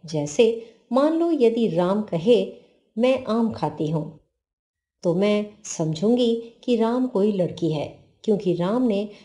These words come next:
अशुद्ध भाषा का प्रयोग किया है। उसे कहना चाहिए था, "मैं आम खाता हूँ।" व्याकरण हमें भाषा का सही प्रयोग सिखाता है। व्याकरण हमें भाषा को सही सही बोलना, पढ़ना, लिखना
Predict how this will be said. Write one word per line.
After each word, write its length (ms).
अशुद्ध 460
भाषा 360
का 220
प्रयोग 500
किया 160
है। 360
उसे 240
कहना 380
चाहिए 380
था, 400
"मैं 280
आम 260
खाता 340
हूँ।" 320
व्याकरण 440
हमें 280
भाषा 360
का 180
सही 360
प्रयोग 440
सिखाता 520
है। 360
व्याकरण 460
हमें 320
भाषा 360
को 160
सही 400
सही 300
बोलना, 680
पढ़ना, 580
लिखना 460